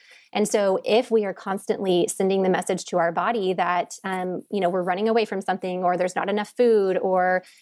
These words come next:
we can't get into a deep sleep because there's a threat out there, our body senses stress. And so what it's going to do is go into, like, a preservation efficiency mode. Um, and so your thyroid is kind of like the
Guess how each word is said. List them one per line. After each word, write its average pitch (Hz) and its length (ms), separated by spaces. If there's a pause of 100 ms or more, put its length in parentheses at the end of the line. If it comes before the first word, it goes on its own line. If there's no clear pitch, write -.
we 196 80
can't 214 220
get 214 100
into 214 200
a 208 40
deep 208 240
sleep 247 380
because 190 260
there's 185 180
a 190 60
threat 226 320
out 175 220
there, 180 320 (280)
our 208 120
body 226 560 (920)
senses 254 440
stress. - 380
And 208 120
so 220 80
what 220 100
it's 208 140
going 214 160
to 202 40
do 220 360
is 190 120
go 190 160
into, 190 220
like, 185 140
a 180 60
preservation 180 680
efficiency 180 560
mode. 190 380
Um, 180 280
and 202 140
so 185 320
your 190 160
thyroid 185 540
is 185 100
kind 196 180
of 180 120
like 180 240
the 170 180